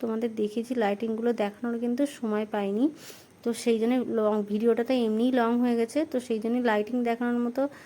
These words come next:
সময় কিন্তু আমার কাছে ছিল না। তো সেই জন্যে তোমাদের কিন্তু এই প্যান্ডেলটা তোমাদের দেখিয়ে দিচ্ছি। এটা তেরো নম্বর ওয়ার্ডের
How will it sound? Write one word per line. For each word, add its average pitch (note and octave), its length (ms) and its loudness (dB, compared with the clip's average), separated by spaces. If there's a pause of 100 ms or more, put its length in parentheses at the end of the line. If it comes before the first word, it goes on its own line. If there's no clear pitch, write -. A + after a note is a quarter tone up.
(260)
সময় A#3 340 -2 (100)
কিন্তু A#3+ 260 0
আমার A3 200 0
কাছে A3+ 200 -6
ছিল G#3+ 320 -6
না। B3+ 200 -2 (100)
তো A#3 80 -6
সেই A#3 280 -2
জন্যে A3+ 400 -2 (460)
তোমাদের A3 320 -2
কিন্তু A#3 200 -2
এই B3+ 80 0
প্যান্ডেলটা G#3+ 440 -2
তোমাদের A3 360 -4
দেখিয়ে A3 340 -4
দিচ্ছি। A#3 320 -6
এটা A3 220 -6
তেরো A3 240 -2
নম্বর A3+ 320 -2
ওয়ার্ডের B3 380 0